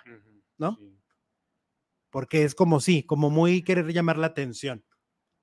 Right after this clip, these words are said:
Speaker 1: Que se la aventaron, dicen por aquí, bueno, pues
Speaker 2: Ah, bueno, pues sí, pero aunque te la avienten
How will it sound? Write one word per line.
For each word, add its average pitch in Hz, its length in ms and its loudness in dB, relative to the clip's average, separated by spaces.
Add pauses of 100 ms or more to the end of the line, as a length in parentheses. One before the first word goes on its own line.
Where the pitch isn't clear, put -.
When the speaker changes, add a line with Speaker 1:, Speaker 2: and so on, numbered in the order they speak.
(280)
Speaker 1:
Que 143 80 -6
se 156 100 -8
la 139 100 -2
aventaron, 127 580 -2
dicen 120 280 -14
por 104 140 -14
aquí, 98 220 -18
bueno, 95 220 -18 (460)
pues - 80 -20
Speaker 2:
Ah, 190 160 6
bueno, 170 300 0
pues 135 180 -6
sí, 185 140 -4
pero 139 180 -2
aunque 131 220 -6
te 135 100 -8
la 123 120 -4
avienten 139 680 -2